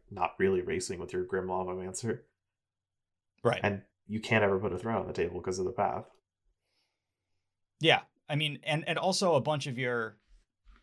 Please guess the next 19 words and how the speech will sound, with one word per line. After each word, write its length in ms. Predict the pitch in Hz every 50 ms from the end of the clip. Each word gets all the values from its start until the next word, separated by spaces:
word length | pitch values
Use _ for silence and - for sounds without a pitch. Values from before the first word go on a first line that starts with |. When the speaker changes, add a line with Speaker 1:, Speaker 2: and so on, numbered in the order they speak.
| _ _ _ - - - - _ _ _ _ _ _ _ _ _ -
Speaker 2:
your 180 | 127 127 127
threats 400 | 117 - 131 120 117 120 - -
in 100 | 139 117
your 140 | 104 101 101
deck 340 | 95 110 110 113 - - - - _ _ _ _ _
aren't 380 | - 117 110 101 - - - -
castable, 640 | - - 196 185 - - 160 131 170 175 175 175 180 _ _ _ _ _ _ _ _ _ _ _ _ _
because 920 | - 117 117 117 - - 123 113 113 113 110 107 104 104 101 - - - - _ _ _ _ _ _
if 160 | - 127 113 117
they 160 | 123 123 127
gain, 300 | 107 110 110 107 113 120
start 280 | - - 139 131 123 117
gaining 260 | 110 107 110 113 113
some 180 | - 120 107 98
life 240 | 95 98 101 -
with 100 | 123 117
a 60 | 107 101
Boggle, 500 | 95 95 98 107 117 135 147 147 139 _ _ _ _ _ _ _ -
then 440 | 117 117 113 110 107 110 107 104 110